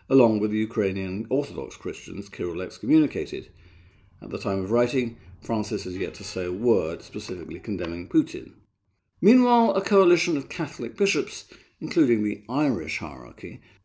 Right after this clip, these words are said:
have appealed to the corrupt and bloodthirsty Kirill to intervene in Ukraine, thus inheriting the mantle of the Soviet-friendly World Council of Churches dimwits, whom Mikhailov cultivated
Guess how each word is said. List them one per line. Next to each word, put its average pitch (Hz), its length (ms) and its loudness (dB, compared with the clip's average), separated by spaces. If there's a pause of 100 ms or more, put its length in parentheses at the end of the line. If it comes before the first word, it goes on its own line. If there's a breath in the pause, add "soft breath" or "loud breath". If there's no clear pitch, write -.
(140)
have 214 100 2
appealed 156 340 6
to 117 100 -6
the 98 100 -4
corrupt 90 560 -2
and 117 140 0
bloodthirsty 78 640 -4
Kirill 127 500 4
to - 300 -8
intervene 127 720 0
in 101 160 -2
Ukraine, 80 720 -2 (440 soft breath)
thus - 280 4
inheriting 131 560 2
the 120 60 2
mantle 120 440 2
of 85 100 -8
the 87 120 -6
Soviet-friendly 87 840 -2
World 85 320 -4
Council 80 300 -10
of 87 80 -12
Churches 80 460 -6 (100)
dimwits, 120 600 2 (380 soft breath)
whom 98 340 0
Mikhailov 143 580 2
cultivated 113 640 0